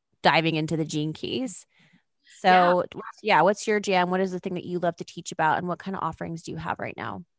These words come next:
Speaker 2: Yeah, I, I do breath work, obviously. I
Speaker 1: Yeah.
Speaker 2: just started my first cohort for breathwork teacher training, so I'll be doing another one later in a few months. Um, right now, I am enrolling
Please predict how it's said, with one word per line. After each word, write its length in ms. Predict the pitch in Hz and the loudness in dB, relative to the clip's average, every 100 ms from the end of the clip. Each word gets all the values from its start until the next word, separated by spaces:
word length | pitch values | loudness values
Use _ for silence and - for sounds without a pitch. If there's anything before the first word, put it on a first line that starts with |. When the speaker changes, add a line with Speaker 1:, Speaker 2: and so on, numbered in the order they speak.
| 175 | _
Speaker 2:
Yeah, 200 | 175 151 - | -16 -8 -4
I, 460 | 190 196 185 175 - | -4 -4 -6 -8 -4
I 120 | 185 | -4
do 120 | 190 | -4
breath 220 | 175 143 147 | -10 -10 -12
work, 160 | 139 139 | -10 -10
obviously. 600 | 139 147 - 147 147 143 151 | -10 -12 -12 -10 -10 -8 -10
I 220 | 147 147 143 147 | -8 -8 -8 -8
Speaker 1:
Yeah. 200 | 135 131 | -10 -12
Speaker 2:
just 400 | 160 - - - _ _ _ _ _ _ _ _ _ | -16 -16 -20 -20 _ _ _ _ _ _ _ _ _
started 720 | - - - - 156 156 156 | -20 -20 -16 -10 -8 -8 -8
my 160 | 160 156 | -10 -10
first 280 | 156 - | -10 -10
cohort 360 | - 160 165 - | -14 -10 -10 -10
for 240 | 160 143 | -16 -16
breathwork 380 | - 143 151 - | -14 -14 -14 -16
teacher 340 | - 170 165 165 | -14 -12 -12 -12
training, 560 | - 165 143 139 143 | -14 -10 -8 -10 -10
so 140 | 139 147 | -14 -14
I'll 80 | |
be 320 | 139 147 147 - | -12 -12 -12 -12
doing 300 | 160 165 160 | -14 -14 -12
another 260 | 147 143 135 | -14 -14 -14
one 280 | 143 147 | -14 -14
later 480 | 151 147 143 151 165 - | -12 -10 -8 -8 -10 -16
in 100 | 160 | -18
a 60 | 156 | -14
few 160 | 160 | -16
months. 480 | 147 143 139 - - _ - - _ | -12 -10 -10 -14 -20 _ -20 -20 _
Um, 320 | 170 156 151 147 | -10 -8 -8 -14
right 320 | 160 160 147 | -12 -10 -10
now, 480 | 160 147 147 147 147 - | -10 -10 -8 -10 -12 -12
I 80 | 151 | -14
am 180 | 147 | -14
enrolling 960 | 147 147 147 147 147 147 147 143 147 | -14 -14 -14 -14 -14 -12 -12 -12 -12